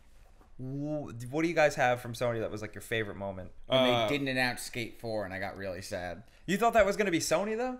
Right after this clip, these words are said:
Speaker 2: Uh,
Speaker 1: You
Speaker 2: well,
Speaker 1: thought they could've
Speaker 2: PlayStation France tweeted a thing with a man on a skateboard with PlayStation logos on the bottom of it, like, two hours
Speaker 1: That
Speaker 2: before
Speaker 1: was
Speaker 2: the conference.
Speaker 1: bullshit. What was that? That was just,
Speaker 2: Yeah.
Speaker 1: like, a marketing misstep.
Speaker 2: Yeah, so I was like, "They're gonna, they're gonna do it.
Speaker 1: Yeah.
Speaker 2: They're gonna put Skate four
Speaker 1: Yeah, yeah,
Speaker 2: out,"
Speaker 1: yeah.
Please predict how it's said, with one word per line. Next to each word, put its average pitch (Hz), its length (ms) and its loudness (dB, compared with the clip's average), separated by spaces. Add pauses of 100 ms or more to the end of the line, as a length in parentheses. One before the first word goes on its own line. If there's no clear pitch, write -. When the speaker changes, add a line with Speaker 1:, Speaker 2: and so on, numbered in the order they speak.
Speaker 2:
Uh, 170 260 8
Speaker 1:
You 151 60 4
Speaker 2:
well, 165 100 10
Speaker 1:
thought 165 60 8
they 160 60 2
could've 196 220 8
Speaker 2:
PlayStation 208 480 0
France 165 540 0
tweeted 143 500 -4
a 117 260 0 (120)
thing 135 260 -2
with 113 180 -6
a 117 60 -4
man 120 260 2
on 117 120 0
a 107 40 -4
skateboard 113 760 -6
with 95 160 -14
PlayStation 113 540 -6
logos 101 300 -6
on 110 60 -6
the 104 60 -6
bottom 101 300 0
of 92 120 -4
it, - 120 -8
like, 101 140 -8
two 117 220 -6
hours 104 300 0
Speaker 1:
That 123 60 4
Speaker 2:
before 151 80 8
Speaker 1:
was 131 100 2
Speaker 2:
the 104 60 -6
conference. 120 320 0 (140)
Speaker 1:
bullshit. 92 360 -4
What 139 180 -2
was 123 140 -6
that? 120 400 2
That 135 100 4
was 143 80 -2
just, 123 160 8
Speaker 2:
Yeah. 104 120 6
Speaker 1:
like, 104 80 2
a - 20 -2
marketing 113 500 2
misstep. 101 500 -2 (300)
Speaker 2:
Yeah, 131 220 6
so 127 140 2
I - 20 6
was 123 80 4
like, 110 140 -6
"They're 113 100 -10
gonna, 131 160 -8
they're 123 140 -8
gonna 156 200 2
do 240 220 10
it. - 160 8
Speaker 1:
Yeah. 117 320 6
Speaker 2:
They're 165 100 0
gonna 170 160 4
put - 140 -6
Skate 214 260 0
four - 100 6
Speaker 1:
Yeah, - 120 12
yeah, - 120 12
Speaker 2:
out," 175 40 8
Speaker 1:
yeah. 160 160 4